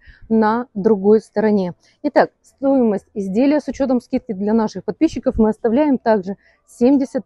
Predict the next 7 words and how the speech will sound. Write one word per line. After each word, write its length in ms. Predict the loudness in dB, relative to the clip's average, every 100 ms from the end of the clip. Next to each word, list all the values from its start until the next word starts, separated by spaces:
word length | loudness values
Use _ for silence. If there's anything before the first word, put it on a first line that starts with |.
| 0
пять 240 | 0 0 _ -10
девятьсот. 480 | -4 -4 -4 -6 -8 _ -10 -4
Напоминаю, 580 | 0 2 4 4 0 0
в 80 |
нескольких 540 | 2 0 0 -6 -4 -6
цветах. 440 | -6 -2 -2 -2 _ _ _
Это 360 | -2 -2 -2